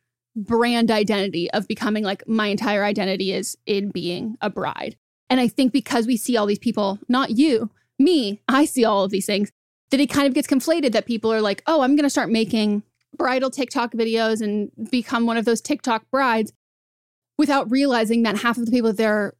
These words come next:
watching have then suddenly turned into, like, day in my life as, like, a, as a, as my first day as a wife. And my day in a life is, like, my, as a wife. And, like,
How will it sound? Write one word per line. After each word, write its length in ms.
watching 640
have 200
then 160
suddenly 240
turned 320
into, 240
like, 320
day 220
in 80
my 120
life 640
as, 580
like, 340
a, 460
as 220
a, 180
as 220
my 140
first 320
day 120
as 100
a 60
wife. 500
And 180
my 100
day 160
in 80
a 60
life 240
is, 60
like, 120
my, 200
as 200
a 40
wife. 280
And, 100
like, 140